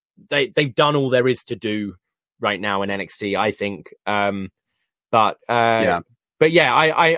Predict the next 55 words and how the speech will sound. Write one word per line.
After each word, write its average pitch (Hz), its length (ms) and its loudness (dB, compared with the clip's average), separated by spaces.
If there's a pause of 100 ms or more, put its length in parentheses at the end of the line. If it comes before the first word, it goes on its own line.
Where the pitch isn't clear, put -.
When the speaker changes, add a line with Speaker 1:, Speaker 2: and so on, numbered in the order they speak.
Speaker 1:
I 151 120 2
am 151 220 2
really 127 200 4
enjoying 113 340 -2
N 98 80 -4
X - 140 -12
T 110 100 -8
at 90 80 -8
the 95 60 -12
moment. 98 220 -8
It's - 120 -14
definitely 117 380 -4
found 101 240 -6
its - 100 -12
stride 98 340 -4
again, 92 300 -10
which 90 200 -14
is, 95 220 -12
which - 160 -16
is 147 120 -14
good. - 180 -4 (640)
Speaker 2:
Yeah, 107 320 0
it's 190 200 -8
definitely 156 380 0 (160)
picked - 220 -4
up 127 220 2
with 127 200 -4
some 127 200 -2
of 123 100 -2
the 113 100 0
wrestling 113 680 0
and 104 260 -2
the 98 60 -6
characters. 107 680 -2
And 104 220 -6
there's 185 220 2
obviously 139 560 0
always 123 220 -2
gonna 117 160 -2
be 117 100 0
the 110 140 2
Degrassi 110 500 0
High 113 220 2
moments 104 400 -2
on 101 320 -2 (500)
N 113 120 -2
X 98 180 -4
T, 101 220 -4
but, 98 380 -6
uh, 92 200 -2
for - 160 -2
the 131 100 0
most 127 240 -2
part, 98 240 -2
they, 107 300 0